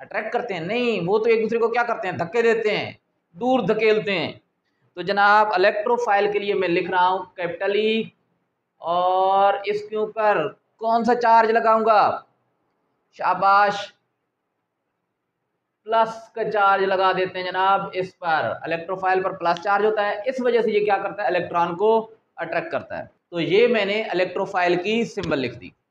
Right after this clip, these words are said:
अब चलते हैं substitution की तरफ।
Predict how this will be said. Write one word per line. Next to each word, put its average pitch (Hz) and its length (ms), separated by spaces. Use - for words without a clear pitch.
अब 131 360
चलते 156 240
हैं 190 100
substitution 190 560
की 214 100
तरफ। 190 340